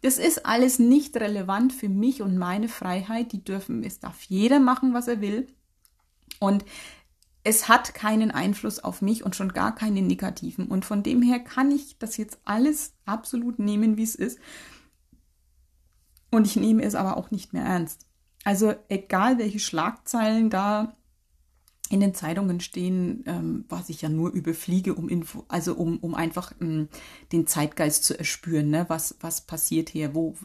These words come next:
ne? Wie, wie, wie weit sind wir in diesem Umbruch? Wie weit sind wir, ähm, in, in der Umwälzung? Deswegen gucke ich da rein, ne? Also das, der Inhalt interessiert mich meistens gar nicht wirklich. Ähm, ich will nur einen groben Überblick.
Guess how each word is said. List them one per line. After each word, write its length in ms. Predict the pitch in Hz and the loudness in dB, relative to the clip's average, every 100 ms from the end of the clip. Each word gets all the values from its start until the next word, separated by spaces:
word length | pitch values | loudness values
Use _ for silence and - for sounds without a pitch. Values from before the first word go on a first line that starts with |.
| - | -10
ne? 240 | - 180 175 | -2 -2 0
Wie, 220 | 170 160 | -4 -4
wie, 240 | 160 160 | -6 -6
wie 180 | 160 165 | -2 0
weit 220 | 165 160 | 0 0
sind 260 | - 214 208 | 4 6 6
wir 220 | 185 165 | 4 0
in 120 | 165 | 0
diesem 300 | 160 165 160 | -4 -4 -6
Umbruch? 500 | 175 208 220 180 160 | 0 4 4 4 -4
Wie 120 | 180 170 | -4 -2
weit 240 | 156 180 | -2 -2
sind 260 | 196 190 180 | -2 -2 0
wir, 220 | 175 160 - - - - - - | -2 -2 -6 -16 -16 -18 -16 0
ähm, 580 | 170 160 165 160 156 156 _ - _ _ - | 4 4 4 2 -2 -6 _ -20 _ _ -2
in, 540 | 196 175 165 160 151 _ _ _ - | 2 2 2 -2 -4 _ _ _ 2
in 140 | 180 | 4
der 160 | 180 220 | 6 8
Umwälzung? 840 | 196 165 151 151 - 170 143 147 | 8 6 2 0 0 0 -2 -2
Deswegen 560 | 170 175 175 170 160 151 | -2 -4 -2 -2 -2 -4
gucke 240 | - 180 | -8 -6
ich 120 | 180 | -4
da 140 | - 151 | -2 0
rein, 400 | 147 160 175 151 | 4 4 4 4
ne? 200 | 180 - | 2 2
Also 240 | 160 170 | 0 0
das, 680 | 165 - 175 160 - - - - | -2 -4 -4 -2 -4 -8 -18 -8
der 180 | 165 - | -4 -2
Inhalt 360 | 165 170 156 | 0 0 -2
interessiert 500 | 160 156 151 - 170 | -4 0 0 0 -2
mich 160 | 165 151 | -2 -4
meistens 480 | 143 147 - - - | -4 -4 -6 -8 -6
gar 180 | 156 147 | -4 -2
nicht 260 | 156 - | -4 -4
wirklich. 380 | 156 170 175 170 - - - - - _ | -2 0 0 -4 -12 -20 -18 -20 -20 _
Ähm, 260 | 170 160 160 | 0 2 2
ich 200 | 147 165 | -2 0
will 120 | 175 | 2
nur 140 | 175 170 | 4 4
einen 200 | 156 151 | 2 2
groben 320 | 165 165 180 | 0 0 0
Überblick. 520 | 165 180 175 147 - | -2 -4 -4 -8 -8